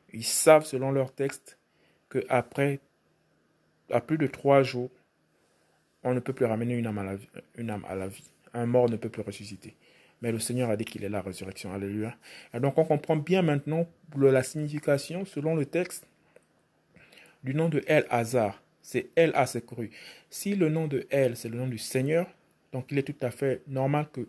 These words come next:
associé à Hazar, donc qui veut dire a secouru, c'est le verbe secourir, on comprend bien pourquoi ce miracle du Seigneur a tout son sens, car il dit qu'il est la résurrection. Et il n'y a pas de hasard dans la parole.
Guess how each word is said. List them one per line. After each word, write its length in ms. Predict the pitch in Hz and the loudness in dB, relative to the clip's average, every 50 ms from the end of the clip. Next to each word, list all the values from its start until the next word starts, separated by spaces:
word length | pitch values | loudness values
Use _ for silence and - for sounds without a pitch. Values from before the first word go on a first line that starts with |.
| - _ - | -8 _ 0
associé 480 | 143 143 - - 139 - - 160 - - | 0 2 2 -2 -4 -2 -2 -4 -2 -2
à 180 | 113 - - - | -4 -6 -2 2
Hazar, 500 | 123 127 127 123 123 135 131 117 104 107 | 2 4 4 4 2 0 0 0 0 -4
donc 180 | 113 127 123 - _ - | -6 -8 -8 -10 _ -12
qui 120 | - 135 | -8 -6
veut 100 | 131 127 | -6 -4
dire 220 | 127 135 127 120 - - _ _ | -4 -2 -2 -4 -4 -6 _ _
a 160 | - 143 139 127 | 6 6 6 6
secouru, 380 | 135 131 120 - - - 147 | 4 -4 -12 -14 -12 -12 -10
c'est 140 | 147 - 131 | -8 -6 -6
le 80 | 123 120 | -4 0
verbe 200 | 135 135 131 - | 0 0 0 -2
secourir, 480 | - 123 117 - 120 120 143 147 165 - - _ _ _ _ _ _ _ - | -6 -10 -8 -8 -6 -4 -4 -4 -6 -6 -10 _ _ _ _ _ _ _ -20
on 40 | - | -4
comprend 360 | - 131 131 131 - 147 143 | -2 0 0 0 -2 -4 -4
bien 340 | 139 135 147 151 151 147 - _ _ _ _ _ _ _ _ _ _ _ _ _ _ _ _ _ _ _ _ _ _ _ _ _ _ _ _ _ _ | -2 -2 -2 -2 -2 -4 -6 _ _ _ _ _ _ _ _ _ _ _ _ _ _ _ _ _ _ _ _ _ _ _ _ _ _ _ _ _ _
pourquoi 640 | - 160 143 135 - - - 139 139 143 156 185 - - _ _ | 0 0 0 0 -2 -4 0 4 6 6 6 4 0 -8 _ _
ce 220 | _ - - - 143 | _ -12 -8 -6 -4
miracle 640 | 143 135 127 123 120 113 117 135 139 135 - - - - _ _ _ _ _ _ _ _ _ _ _ _ - | -2 -2 -2 -4 -6 -4 -2 -2 -2 -2 -2 -8 -18 -20 _ _ _ _ _ _ _ _ _ _ _ _ -10
du 60 | 117 | -8
Seigneur 380 | - - 123 123 139 143 131 | -4 -2 0 0 0 2 2
a 80 | 101 110 | 2 0
tout 120 | - 139 | 0 -4
son 160 | 135 - 131 120 | -8 -8 -6 -6
sens, 500 | - - - 131 113 - - - - _ _ _ _ _ _ - | -6 -4 -4 -4 -4 -4 -6 -10 -14 _ _ _ _ _ _ -8
car 180 | - 131 127 | -6 -4 -4
il 60 | 139 | -4
dit 60 | 135 135 | -4 -4
qu'il 160 | - 131 123 | -4 -2 -2
est 60 | 123 | 0
la 120 | 113 113 | 0 -2
résurrection. 540 | 101 113 110 - 120 113 113 - - - - - _ _ _ _ _ _ _ _ _ _ | -4 -4 -8 -10 -10 -10 -10 -12 -16 -18 -20 -20 _ _ _ _ _ _ _ _ _ _
Et 60 | - 127 | -6 -2
il 40 | |
n'y 80 | 131 131 | 0 2
a 80 | 120 117 | 2 0
pas 200 | - - 147 135 | 0 -2 -2 -2
de 100 | 127 117 | -2 -2
hasard 320 | 117 117 117 127 127 127 | -2 -4 -4 -2 -4 -2
dans 100 | 131 120 | -2 -4
la 120 | 104 104 | -6 -8
parole. 320 | 104 - 95 107 117 113 | -10 -10 -12 -10 -10 -10